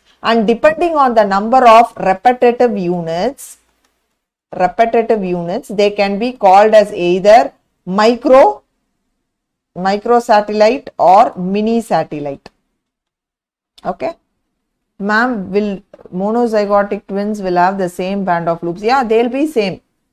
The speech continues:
You can see in movies and all, they'll show, la, and the twins வந்து போய் அப்போ murder பண்ணுவாங்க.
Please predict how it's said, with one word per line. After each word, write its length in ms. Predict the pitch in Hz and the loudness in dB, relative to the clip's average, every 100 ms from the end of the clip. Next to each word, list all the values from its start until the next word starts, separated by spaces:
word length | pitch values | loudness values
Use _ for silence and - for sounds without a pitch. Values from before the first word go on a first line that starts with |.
| _ _ | _ _
You 80 | 208 | -4
can 180 | 214 208 | -2 -2
see 220 | 208 269 | -2 -2
in 120 | 262 240 | 0 0
movies 400 | 247 269 269 247 | 0 0 -2 -2
and 140 | 214 | -2
all, 140 | 220 | -2
they'll 220 | 220 202 190 | 2 0 0
show, 220 | - 208 | -2 0
la, 220 | 185 196 | 0 0
and 80 | 208 | -2
the 60 | 190 | -4
twins 280 | 208 226 208 214 | -2 -2 -4 -6
வந்து 160 | 196 196 208 | -4 -4 -2
போய் 180 | 202 202 | -2 -2
அப்போ 140 | 196 185 | -2 -6
murder 260 | 190 190 190 | -4 -4 -6
பண்ணுவாங்க. 400 | 190 175 175 175 | -6 -6 -6 -2